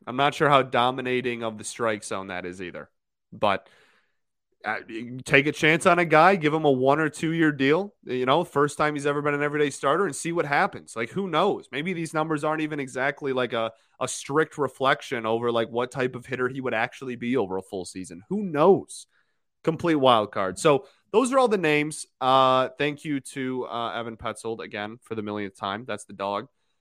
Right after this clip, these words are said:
Um, let's talk about Erod a little bit here at the end of the show, and then I'll let you get up and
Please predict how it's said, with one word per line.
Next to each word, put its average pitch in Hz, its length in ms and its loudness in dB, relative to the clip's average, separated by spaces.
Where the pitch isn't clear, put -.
Um, 147 460 2
let's 226 260 2
talk 240 280 0
about 208 340 4
Erod 147 360 2
a 123 40 0
little 131 320 0
bit 135 160 -2
here 127 180 -4
at 123 120 -4
the 123 80 -8
end 120 100 -6
of 113 40 -10
the 110 80 -8
show, 110 320 -2
and 110 80 -6
then 117 100 -2
I'll 117 100 0
let 113 160 -2
you 113 60 -8
get 117 260 -6
up 117 280 -4
and 113 260 -6